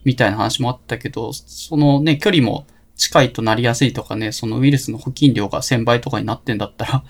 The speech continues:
<laughs> それはそれでリスキーなんじゃないかなとかって思ったりもしますよね。スーパー自体の買い物は前はまあまあ大丈夫でしょって感じだったけど、今はもうある程度感染広がってきて、スーパーでね、自分家の周りのスーパー大体もう感染者発生してますみたいなのが出て、しばらく閉-、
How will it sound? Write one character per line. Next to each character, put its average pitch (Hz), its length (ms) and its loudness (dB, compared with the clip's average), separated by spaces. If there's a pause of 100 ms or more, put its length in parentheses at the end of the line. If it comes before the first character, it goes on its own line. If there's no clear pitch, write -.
<laughs> - 140 -16
そ - 140 -8
れ 180 40 2
は 185 40 -2
そ 202 100 0
れ 196 40 0
で 165 100 4
リ 160 80 4
ス 175 120 -6
キ 123 100 0
ー - 20 2
な 104 80 2
ん 101 40 0
じ 101 100 -2
ゃ - 20 2
な 101 60 0
い 101 60 -6
か - 100 -6
な 107 100 -6
と - 80 -16
か - 80 -16
っ - 60 -12
て - 100 -14
思 117 140 -8
っ - 20 -14
た - 140 -16
り 127 80 -10
も 127 80 -12
し - 180 -10
ま 107 140 -6
す - 140 -12
よ 95 60 -10
ね。 123 200 -6
ス - 180 -2
ー 127 60 0
パ 139 120 2
ー - 20 6
自 143 140 -2
体 123 120 4
の 107 80 -4
買 113 180 0
い - 20 -2
物 113 160 -2
は 113 60 -2
前 127 220 4
は 107 100 -4
ま 135 180 4
あ 139 40 4
ま 135 120 4
あ 127 40 0
大 120 180 2
丈 135 80 2
夫 131 60 0
で 113 100 -4
し - 80 -2
ょ 123 60 -6
っ - 40 -12 (200)
て 113 80 -14
感 110 180 -4
じ 113 60 -10
だ 120 80 -8
っ - 60 -16
た - 100 -14
け - 60 -10
ど、 - 60 -6
今 151 200 4
は 107 80 6
も 113 220 -2
う - 20 -2
あ 110 40 0
る 123 60 -2
程 147 140 2
度 143 80 2
感 143 240 2
染 151 160 4
広 147 240 2
が 165 60 0
っ - 80 -12
て - 120 -6
き - 80 -20
て、 - 120 -8
ス - 180 -2
ー 147 80 0
パ 113 140 2
ー 107 40 0
で - 120 -16
ね、 - 280 -4 (640)
自 131 80 0
分 147 140 6
家 156 140 -2
の 160 80 6
周 147 200 8
り 147 40 8
の 147 80 6
ス 147 140 0
ー 143 60 2
パ 123 100 -4
ー 113 40 -2
大 117 220 2
体 139 160 2
も 135 120 6
う - 20 -2
感 123 240 0
染 131 160 2
者 - 320 -4
発 - 180 -8
生 127 100 -2
し - 80 -8
て 131 100 2
ま 127 120 4
す 127 140 -4
み 101 100 -4
た 107 120 0
い 104 60 -2
な 104 100 -4
の 107 120 -8
が 98 180 -4
出 117 140 -4
て、 - 220 -8
し - 120 -8
ば 127 100 4
ら 107 80 0
く 101 120 -12
閉-、 - 280 -4